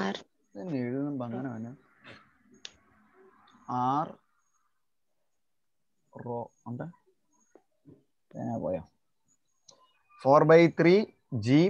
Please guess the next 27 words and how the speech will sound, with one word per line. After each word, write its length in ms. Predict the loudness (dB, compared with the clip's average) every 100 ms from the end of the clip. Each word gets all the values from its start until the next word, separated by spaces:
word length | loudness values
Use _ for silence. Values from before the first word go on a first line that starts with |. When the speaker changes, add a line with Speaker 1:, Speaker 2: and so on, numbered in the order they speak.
| -2 0
Speaker 2:
pi 160 | 4 4 2 _ -4 0 2
R 40 | 0 -4 -6
rho. 120 | -2 -2 -6 _ _ _ _ _ _ -2
അതിനൊരു 260 | 2 6 6
equation 260 | 4 4 2
കൊടുത്തേക്കട്ടെ, 420 | 4 4 4 4 2
equation 280 | 0 -6 -4
number 220 | -2 0 -2 -8 -20 -20 -20 -20 -20 -20 -20 -18 -18 -16 -18 -18 -18 -16 -18 -18 -18 -8 -4
three. 120 | -4 -6 -18 -20 -20 -20 -20 -20 -20 -20 -20 _ _ _ -20 -20 _ _ _ _ _ _ _ _ -12 -12 _
ഇനി 100 | 2 4
നമ്മൾ 160 | 6 6
പറയുകയാണ്, 380 | 8 8 8 6 4
ഇവിടുത്തെ 280 | 2 0 0
ഒരു 80 | 0 0
പോയിന്റ് 360 | 0 2 0 -2
എടുക്കുക. 260 | -6 -10 -12 _
ഇതിനൊരു 260 | -8 -6 -4
പോയിന്റിന്റെ 360 | -4 -4 -4 -4
പേര് 200 | -4 0 0
പറയാം, 300 | 2 0 -4 -4
വേണേ 180 | -2 0 2
ബി 100 | 2 0
എന്ന് 100 | -2
എടുക്കുക. 240 | -6 -16 -20 _ _ -4
ഇതേ 240 | 0 2 0 -2 -10
വെച്ചാണ് 320 | -16 -10 -8 -8
ഇപ്പൊ 120 | -10